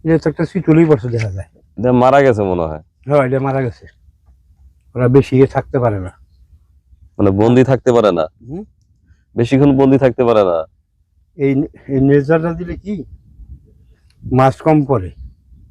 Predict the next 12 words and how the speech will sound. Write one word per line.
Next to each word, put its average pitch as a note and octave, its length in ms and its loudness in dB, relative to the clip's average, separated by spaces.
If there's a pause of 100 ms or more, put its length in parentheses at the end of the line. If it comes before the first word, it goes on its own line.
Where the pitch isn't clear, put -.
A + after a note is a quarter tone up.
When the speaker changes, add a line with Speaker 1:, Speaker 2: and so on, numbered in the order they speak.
(720)
Speaker 1:
কম D3+ 200 0
পড়ে D#3+ 180 2
একটা D#3 220 -2
নিরাপত্তা F3 460 2
কি D3+ 160 -4
উদে D#3+ 380 0 (140)
খায় A#2 220 -6
না। F#2 200 -8 (1120)
উদে D3 200 0
ছিঁড়ে E3 280 4
ফেলায়, A#2 240 0
বুঝছেন? C#3+ 360 -4